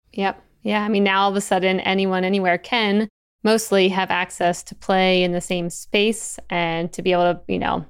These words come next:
buy something for much cheaper than it would be in the real world. And, I mean, it is exciting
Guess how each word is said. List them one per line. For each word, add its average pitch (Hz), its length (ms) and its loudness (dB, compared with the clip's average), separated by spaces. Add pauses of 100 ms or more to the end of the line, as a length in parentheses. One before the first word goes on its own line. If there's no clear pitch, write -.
(320)
buy 170 140 -2
something 180 380 -4
for 185 100 -4
much 180 240 -4
cheaper 208 320 0
than 196 100 2
it 185 100 -2
would 185 140 0
be 185 200 2
in 165 100 0
the 165 100 -6
real 208 220 -2
world. 196 440 0
And, 175 280 -4 (360)
I - 40 -4
mean, 185 160 2
it 185 100 2
is 190 140 2
exciting 180 640 0